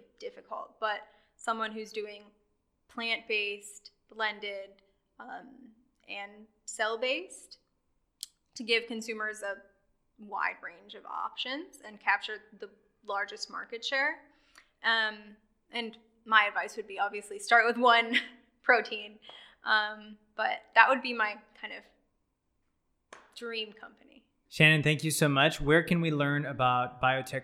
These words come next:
Speaker 2: Plus Food Equals Future?
Speaker 1: Yes, so you can learn about Biotech Plus Food Equals Future at biologicalfoodtech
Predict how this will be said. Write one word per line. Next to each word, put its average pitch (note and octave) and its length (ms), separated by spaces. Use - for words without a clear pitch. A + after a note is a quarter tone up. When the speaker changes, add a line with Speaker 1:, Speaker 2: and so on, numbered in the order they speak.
Speaker 2:
Plus - 220
Food A#2+ 260
Equals A#2 320
Future? A2+ 440
Speaker 1:
Yes, A#3 240
so A3+ 640
you A#3+ 120
can B3 120
learn A3+ 200
about G#3+ 420
Biotech G#3+ 460
Plus G#3+ 220
Food G#3+ 160
Equals - 320
Future D4+ 500
at G#3 380
biologicalfoodtech A#3+ 1500